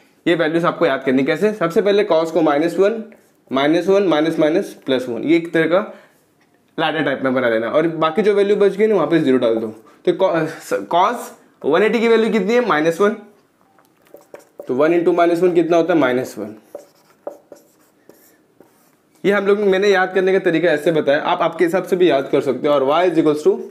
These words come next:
R sin theta होता है, R into sin, sin theta मतलब sin one eighty और R की value क्या है वहाँ पे वन, sin one eighty की जगह पे क्या आएगा, वन एटी क्या है, ज़ीरो,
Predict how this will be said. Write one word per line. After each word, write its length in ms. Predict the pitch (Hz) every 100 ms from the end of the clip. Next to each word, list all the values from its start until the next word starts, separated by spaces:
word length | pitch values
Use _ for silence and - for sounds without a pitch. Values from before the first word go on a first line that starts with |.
| - _ _ -
R 320 | 131 127 143 -
sin 280 | 127 139
theta 260 | 143 147 151
होता 220 | 151 156
है, 100 | 190 - - _ _ _ _ _ _ _ _ 151
R 140 | 175
into 260 | 214 185 135
sin, 320 | - 165 214 220 - _ _
sin 240 | - 180 196
theta 240 | 202 202
मतलब 240 | 196 190 196
sin 320 | 180 160 175
one 140 | 160
eighty 240 | 165 165 190
और 160 | - 143
R 160 | 151
की 80 | 156
value 240 | 156 156 143
क्या 140 | 151
है 60 | 139
वहाँ 140 | 131
पे 100 | 120 120
वन, 180 | 156 202 - - - - -
sin 320 | - 151 170
one 140 | 170
eighty 180 | 170 170
की 80 | 165
जगह 180 | 160 165
पे 80 | 160
क्या 160 | 165
आएगा, 180 | 160 170
वन 160 | 165 185
एटी 200 | 190 202
क्या 180 | 190 220
है, 80 | - - _ _ - _ _
ज़ीरो, 320 | 131 135 135